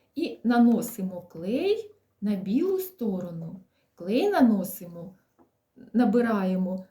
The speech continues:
на самий кінчик пензлика. Ось так.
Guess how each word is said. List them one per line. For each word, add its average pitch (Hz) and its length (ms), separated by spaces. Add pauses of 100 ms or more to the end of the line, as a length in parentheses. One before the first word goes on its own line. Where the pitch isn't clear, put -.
на 262 120
самий 403 440
кінчик 359 560
пензлика. 233 720 (160)
Ось 381 200
так. 262 440